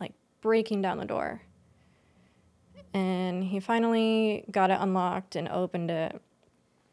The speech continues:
And my mom had my little brother, who's, he's, like, four or five years younger than me. Um, she had him in the bathroom with her.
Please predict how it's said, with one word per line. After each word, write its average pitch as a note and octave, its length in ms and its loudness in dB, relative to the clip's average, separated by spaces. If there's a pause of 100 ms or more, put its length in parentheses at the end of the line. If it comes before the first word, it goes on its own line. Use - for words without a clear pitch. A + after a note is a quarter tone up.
(260)
And G3 220 0
my F#3 100 0
mom F3+ 520 -4 (840)
had - 560 -6 (160)
my F3+ 340 -2
little F3+ 260 -2
brother, F3 520 -4
who's, F#3+ 320 -8
he's, A#3+ 220 -4
like, F3+ 140 -4
four G3 320 -2
or G3+ 40 -4
five G3+ 320 -6
years A3 300 -2
younger A#3 320 0
than C4 160 -2
me. C#4 240 -4 (760)
Um, - 580 -6 (440)
she - 260 -4
had G#3 280 0
him F#3+ 400 -2 (200)
in G#3 100 0
the G3+ 80 0
bathroom F#3+ 580 0
with - 180 -8
her. - 340 -6